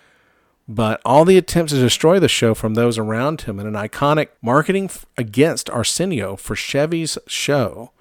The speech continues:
hurt Hall's ratings so badly. And even though he was still alive,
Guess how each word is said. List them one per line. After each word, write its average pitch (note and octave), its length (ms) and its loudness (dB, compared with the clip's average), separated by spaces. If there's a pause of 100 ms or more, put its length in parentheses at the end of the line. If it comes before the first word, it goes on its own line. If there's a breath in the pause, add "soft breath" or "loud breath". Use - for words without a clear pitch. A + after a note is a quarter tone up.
(440 soft breath)
hurt C#3+ 340 2
Hall's B2 280 2
ratings A2+ 360 0
so G3 280 2
badly. A#2+ 640 -4 (800 soft breath)
And D3+ 300 2
even A#3 280 0
though A#3 160 6
he G#3 120 4
was F#3 160 0
still F3+ 300 2
alive, C3+ 680 0